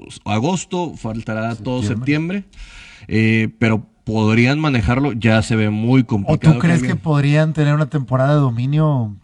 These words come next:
Speaker 2: de cero del, del principio a fin? ¿Existe esa posibilidad?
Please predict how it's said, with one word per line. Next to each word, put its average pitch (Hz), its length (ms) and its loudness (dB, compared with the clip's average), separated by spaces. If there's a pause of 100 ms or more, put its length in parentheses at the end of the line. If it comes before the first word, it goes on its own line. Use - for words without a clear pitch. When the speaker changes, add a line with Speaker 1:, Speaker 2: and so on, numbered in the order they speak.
Speaker 2:
de 117 160 -8
cero 131 560 -2
del, 110 220 -10 (100)
del 127 140 -2
principio 127 540 -2
a - 20 -6
fin? 151 260 0
¿Existe 156 540 -6
esa 160 220 -8
posibilidad? 127 800 -4